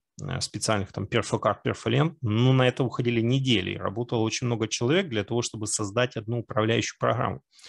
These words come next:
Сейчас эту программу можно создать за десять минут, да, даже достаточно сложно. Ну ладно, за час, предположим, да, э, и начертить, и создать, и, м, соответственно, смоделировать, и сверифицировать, и проверить, и просимулировать поведение и работу станка.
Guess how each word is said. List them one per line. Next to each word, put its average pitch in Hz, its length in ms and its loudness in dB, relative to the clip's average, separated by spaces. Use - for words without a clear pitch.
Сейчас 123 380 4
эту 110 100 -8
программу 117 280 4
можно 107 240 2
создать 113 300 2
за 101 100 -4
десять 113 280 0
минут, 156 340 0
да, 113 220 -2
даже 95 240 -8
достаточно 107 440 -2
сложно. 117 500 -2
Ну 120 200 4
ладно, 139 240 6
за 110 140 0
час, 117 380 2
предположим, 98 640 -8
да, 160 240 4
э, - 160 -6
и 107 120 0
начертить, 107 680 0
и 101 80 -8
создать, 127 540 0
и, 110 60 -4
м, 92 400 -8
соответственно, - 560 -2
смоделировать, 110 800 2
и - 40 -10
сверифицировать, 101 960 0
и - 40 -18
проверить, 127 640 4
и 90 200 -8
просимулировать 113 960 4
поведение 104 540 0
и 95 40 -6
работу 95 300 -4
станка. 165 480 2